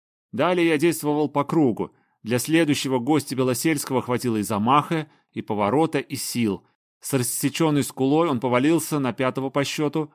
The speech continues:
разорвав круг окончательно. На третьего гостя с ушибленным суставом я вскочил, заставив того растянуться на полу,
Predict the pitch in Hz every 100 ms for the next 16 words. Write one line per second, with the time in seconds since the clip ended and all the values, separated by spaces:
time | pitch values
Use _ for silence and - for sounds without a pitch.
0 | - 113 107 113 123 131 123 117 104 131
1 | 127 113 92 - 82 71 _ _ _ _
2 | _ _ - 131 185 214 151 135 156 147
3 | 131 - 123 156 120 127 117 120 - 170
4 | 160 139 117 - 120 110 180 170 143 139
5 | 147 143 127 143 139 139 - 143 139 -
6 | 135 127 131 135 131